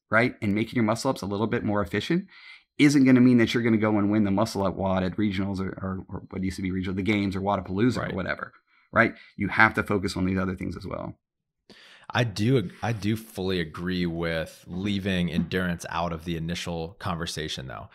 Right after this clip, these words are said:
Speaker 2: especially with, uh, especially when we're talking about things with such a high level of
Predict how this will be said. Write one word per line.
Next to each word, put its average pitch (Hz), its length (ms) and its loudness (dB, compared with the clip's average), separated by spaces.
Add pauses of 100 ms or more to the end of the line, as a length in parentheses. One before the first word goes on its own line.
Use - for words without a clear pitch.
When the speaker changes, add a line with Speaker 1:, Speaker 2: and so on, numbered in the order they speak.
(180)
Speaker 2:
especially 101 640 0
with, 87 580 0 (320)
uh, 71 300 -6 (380)
especially 131 400 -2
when 135 140 2
we're 98 80 0
talking 101 300 -2
about 87 240 -4
things 90 300 -2
with 80 180 -6
such - 540 -4
a 85 60 -4
high 87 420 -6
level 82 580 -4
of 78 560 -6